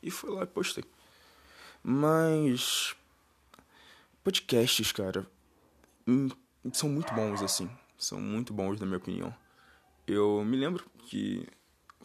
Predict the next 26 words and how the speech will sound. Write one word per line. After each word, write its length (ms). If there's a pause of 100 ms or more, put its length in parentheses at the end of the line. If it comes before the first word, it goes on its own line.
(420)
eu 80
sou 160
bem 180
jovem, 300
como 200
eu 40
disse, 300
então, 360
né, 160
a 120
minha 160
época 200
de 80
escola 240
não 140
foi 180
há 40
tanto 220
tempo. 360 (480)
Mas 400
na 100
minha 200
época 280
de 120
escola, 500 (1200)
eu, 1120